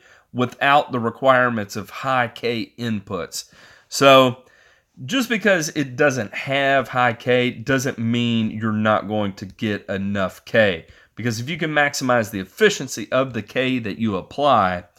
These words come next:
then your plant will have enough that it needs. Um, a-, again, and this is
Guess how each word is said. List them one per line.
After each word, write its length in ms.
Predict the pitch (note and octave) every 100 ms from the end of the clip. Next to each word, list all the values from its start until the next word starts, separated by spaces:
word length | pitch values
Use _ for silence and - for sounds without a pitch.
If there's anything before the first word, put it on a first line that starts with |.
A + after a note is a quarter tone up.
| _ - _ _
then 580 | A#2 C3+ C#3 A#2+ A2 G#2+ - _ _ _ _ _ A#2
your 180 | B2 A2
plant 460 | - D3+ C3+ -
will 120 | A2 G#2+
have 320 | A2 G#2+ -
enough 400 | A#2 A2+ A2+ G#2+
that 160 | G2+ F#2
it 120 | E2
needs. 600 | G#2+ B2 G2+ E2+ D2+ - - - _ -
Um, 320 | A2+ A2 A2+
a-, 180 | C3 C3 -
again, 600 | C3 B2 C#3+ B2 A2+ -
and 160 | A2 A#2
this 200 | B2+ -
is 320 | A#2+ G#2+ A2+